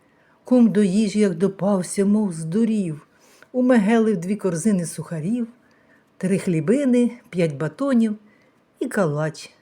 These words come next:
Жінка в сльози. Кум говорить: «Ти не плач,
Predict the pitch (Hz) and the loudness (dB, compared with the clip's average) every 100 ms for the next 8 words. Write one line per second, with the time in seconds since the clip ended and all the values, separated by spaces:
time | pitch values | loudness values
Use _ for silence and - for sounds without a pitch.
0 | _ _ _ _ _ _ 202 208 226 233 | _ _ _ _ _ _ 0 4 4 2
1 | 214 - 226 240 220 196 180 - _ _ | 0 0 2 2 0 -2 -8 -10 _ _
2 | _ _ _ _ - 220 196 220 185 185 | _ _ _ _ 0 4 4 4 2 0
3 | 170 160 135 170 185 190 175 - 160 196 | -2 -6 -14 -12 -2 -2 -2 -4 -4 -2
4 | 247 - - | -4 -6 -14